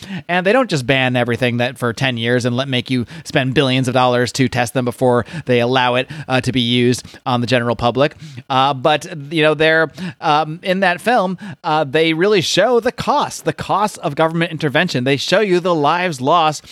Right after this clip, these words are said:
and they show you how this, this black market agorist action saved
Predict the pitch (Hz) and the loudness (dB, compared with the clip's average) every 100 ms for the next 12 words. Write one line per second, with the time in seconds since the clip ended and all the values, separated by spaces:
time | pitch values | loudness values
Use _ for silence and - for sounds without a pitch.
0 | - - 214 247 247 196 156 214 240 151 | -20 -4 0 2 4 2 2 2 2 4
1 | 147 160 190 165 196 202 156 156 - 143 | 4 2 -2 -4 0 2 2 0 -4 -18
2 | 113 139 151 - 135 135 107 131 151 190 | -6 -4 -4 -4 -4 -4 -4 0 2 2
3 | 165 147 185 190 160 165 165 185 202 175 | 0 -2 0 2 0 0 0 0 0 0
4 | 175 - 170 190 - 170 170 - - - | 0 -2 -2 -2 0 0 -2 -6 -16 -4
5 | 208 214 226 190 | 0 2 2 0